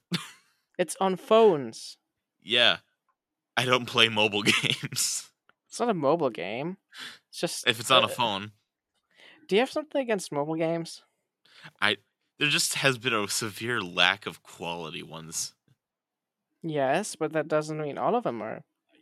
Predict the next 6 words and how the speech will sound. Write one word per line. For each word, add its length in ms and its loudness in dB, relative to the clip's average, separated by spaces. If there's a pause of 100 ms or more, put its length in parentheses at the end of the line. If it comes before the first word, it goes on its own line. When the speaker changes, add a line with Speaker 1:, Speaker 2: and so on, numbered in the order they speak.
(120)
Speaker 2:
bad. 320 -10 (400)
Ah! 240 6 (1800)
Speaker 1:
<laughs> 180 -8 (760)
What 120 -6 (200)
wa-, 60 4
<laughs> 100 -2